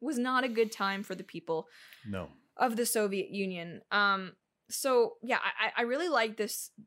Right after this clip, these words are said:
Speaker 1: um, the series. If you haven't seen it yet and you're interested in, like, history, drama, I encourage you to watch it. It is, it is good. There's five episodes. The series finale, it's just a mini series, um, actually aired this past Monday. Um,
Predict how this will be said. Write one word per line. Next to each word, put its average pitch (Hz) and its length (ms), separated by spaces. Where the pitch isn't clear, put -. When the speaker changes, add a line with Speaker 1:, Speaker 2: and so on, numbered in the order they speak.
Speaker 1:
um, 180 520
the 196 100
series. 190 480
If 196 160
you 202 140
haven't 202 280
seen 208 140
it 190 100
yet 196 220
and 196 140
you're 190 100
interested 196 480
in, 185 140
like, 175 200
history, 247 920
drama, 214 360
I 208 120
encourage 349 420
you 208 100
to 196 80
watch 175 340
it. 151 220
It 220 140
is, 247 240
it 214 160
is 220 180
good. 196 220
There's 190 180
five 214 260
episodes. 196 560
The 170 400
series 214 480
finale, 175 640
it's 233 140
just 262 240
a - 20
mini 190 220
series, 180 400
um, 202 320
actually 196 640
aired 190 400
this - 120
past 185 300
Monday. 208 420
Um, 202 400